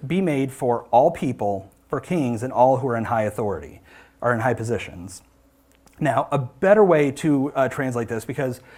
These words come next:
a lot of times when we think, "Oh, I should pray for all people," you know, "God, please save everyone in the world, amen." And we think it's that easy, but really what Paul is getting at here and what the language here is getting at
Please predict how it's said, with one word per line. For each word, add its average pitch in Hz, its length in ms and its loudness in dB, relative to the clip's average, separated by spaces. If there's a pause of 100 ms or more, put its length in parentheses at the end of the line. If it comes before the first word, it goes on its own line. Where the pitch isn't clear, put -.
(200)
a 175 60 -4
lot 208 100 6
of 214 60 -2
times 165 240 2
when 151 80 2
we 143 120 2
think, 147 320 -2
"Oh, 202 120 8
I 165 100 4
should 165 160 -2
pray 170 160 2
for 160 160 0
all 151 80 8
people," 143 440 -4 (260)
you 143 60 -2
know, 120 120 0
"God, 156 440 2
please 180 560 0
save 147 320 0
everyone 139 300 0
in 127 60 0
the 127 60 0
world, 113 260 0
amen." 107 440 -6 (880)
And 160 100 2
we 165 80 2
think 214 180 4
it's - 120 -2
that 143 180 4
easy, 110 240 0
but 147 180 0
really 202 300 6
what 151 420 2
Paul 156 240 2
is 139 60 0
getting 131 240 0
at 113 100 0
here 127 140 -4
and 131 80 -2
what 160 100 0
the 151 100 0
language 135 360 0
here 127 160 0
is 117 100 -2
getting 123 320 0
at 147 320 0